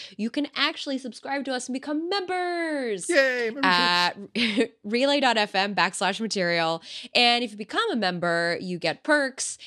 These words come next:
Speaker 1: including bonus episodes and fun stuff from the Relay F M family. And also you're just supporting our podcast network, which is a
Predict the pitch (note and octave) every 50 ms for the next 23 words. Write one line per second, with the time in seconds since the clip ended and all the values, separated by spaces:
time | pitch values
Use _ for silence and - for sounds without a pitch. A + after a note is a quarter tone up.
0 | - - - F#3+ F3+ - F3+ E3+ E3 E3 D#3+ - A#3 C4 B3+ B3+ B3 B3+ A#3 -
1 | A#3 - - A3+ A3 G#3+ G#3+ G#3+ G#3 G#3 G#3 G3+ - - E3 E3 - - E3+ F3+
2 | F3+ - - E3 E3+ - - F3+ E3 E3 D#3 D#3+ D3+ E3+ E3 D#3+ D#3 D3+ D3 D3
3 | D#3+ - E4 D#4+ D4 C4+ - C#4 C4+ C4 B3+ B3+ B3 B3 B3 B3 A#3+ A#3+ A#3+ A3+
4 | - A3+ A3+ A3 A3 - A#3 A#3 A#3+ B3+ A#3+ A#3 A3+ G#3 G#3+ - - F#3+ - F3+
5 | F#3 F3+ F#3 F3 F3 F3+ F3+ - - - - - - - _ - F3 E3+ E3+ -
6 | - C4+ B3+ A#3+ A#3+ A3+ G#3+ - G3+ F#3+ - D3 F#3+ F#3 F3 F3 - - E3+ E3+
7 | - - F3 E3+ E3+ E3 E3+ E3 E3 E3 - - E3+ E3 D#3+ D#3+